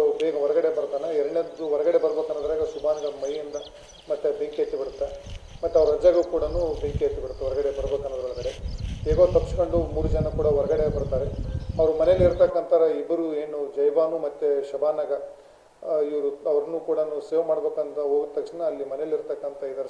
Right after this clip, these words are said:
ಸಿಲಿಂಡರ್ ಇರ್ಬೋದು ಅಥವಾ ವಾಹನ ಗಾಡಿ ಇರ್ತಕ್ಕಂಥ ವಾಹನ ಇರ್ಬೋದು, ಎರಡೂ, ಎರಡರಲ್ಲಿ ಒಂದು ಬ್ಲಾಸ್ಟ್ ಆಗಿ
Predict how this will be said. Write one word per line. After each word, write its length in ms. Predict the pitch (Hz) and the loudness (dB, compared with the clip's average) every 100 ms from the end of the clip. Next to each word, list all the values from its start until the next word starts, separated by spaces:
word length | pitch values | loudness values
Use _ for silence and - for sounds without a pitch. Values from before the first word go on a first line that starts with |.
| - | -8
ಸಿಲಿಂಡರ್ 340 | 147 165 160 | -6 -2 -2
ಇರ್ಬೋದು 300 | 147 151 170 | 0 0 0
ಅಥವಾ 520 | 165 156 143 139 - 135 | 0 0 0 -2 -2 -2
ವಾಹನ 240 | 143 143 139 | -2 -4 -2
ಗಾಡಿ 220 | 135 139 143 - - - - - | -2 -2 -6 -12 -20 -20 -20 -6
ಇರ್ತಕ್ಕಂಥ 520 | 151 - 139 147 143 | -2 0 -2 -2 -4
ವಾಹನ 320 | 143 131 143 151 | -2 0 0 2
ಇರ್ಬೋದು, 500 | 143 135 131 170 143 | 2 0 -4 -2 0
ಎರಡೂ, 420 | 143 156 - 147 | 0 -2 -2 0
ಎರಡರಲ್ಲಿ 300 | 147 160 151 | 0 0 -4
ಒಂದು 300 | 147 139 139 | -4 -6 -2
ಬ್ಲಾಸ್ಟ್ 300 | 143 143 151 | -2 0 -2
ಆಗಿ 420 | 143 165 143 | -4 -4 -8